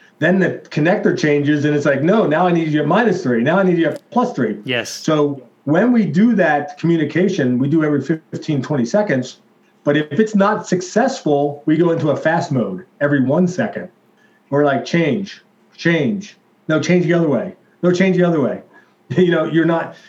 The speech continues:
Speaker 1: once we hit, like, three or four changes in a row that are not stabilizing,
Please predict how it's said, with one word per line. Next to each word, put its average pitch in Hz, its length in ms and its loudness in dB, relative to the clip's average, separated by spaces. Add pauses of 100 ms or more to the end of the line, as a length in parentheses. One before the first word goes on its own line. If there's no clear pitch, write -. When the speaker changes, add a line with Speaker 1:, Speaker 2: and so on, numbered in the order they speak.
(180)
Speaker 1:
once 220 400 0
we 208 220 2
hit, 208 180 2
like, 143 260 -2
three 196 220 0
or 180 80 0
four 185 240 0
changes 165 460 0
in 151 100 0
a 135 60 2
row 139 400 0
that 123 260 -2
are 123 140 -2
not 143 280 -2
stabilizing, 208 760 0